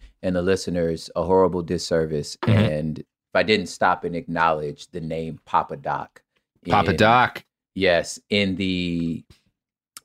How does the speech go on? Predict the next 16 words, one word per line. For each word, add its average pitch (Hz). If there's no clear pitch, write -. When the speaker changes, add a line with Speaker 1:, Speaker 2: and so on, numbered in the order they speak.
Speaker 1:
here's 95
a 90
pop 87
culture 87
reference. 80
So 90
he 92
was 87
a 85
character 95
in 80
Eight 92
Mile, 73
the, 73
the, 78
um, 60